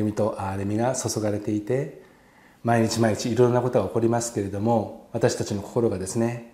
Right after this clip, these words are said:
そのままにしておくと、どんどんどんどん放っておくと、えー、古くなって、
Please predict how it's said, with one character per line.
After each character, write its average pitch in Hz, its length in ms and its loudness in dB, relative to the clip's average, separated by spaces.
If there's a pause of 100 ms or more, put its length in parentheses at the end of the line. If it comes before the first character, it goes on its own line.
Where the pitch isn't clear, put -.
そ - 180 -4
の 127 60 4
ま 127 120 4
ま 123 100 2
に 101 180 0
し - 80 -10
て 110 160 0
お 104 80 0
く - 140 -8
と、 110 400 2 (220)
ど 175 100 6
ん 160 80 4
ど 147 80 4
ん 139 80 2
ど 151 100 4
ん 143 80 2
ど 110 80 0
ん - 200 -10 (520)
放 127 160 2
っ 120 80 0
て 131 80 4
お 120 80 8
く - 120 -2
と、 127 520 4 (240)
え 90 300 -10
ー、 - 20 -14
古 127 160 6
く 113 80 0
な 98 120 -2
っ 92 40 -8
て、 - 280 -10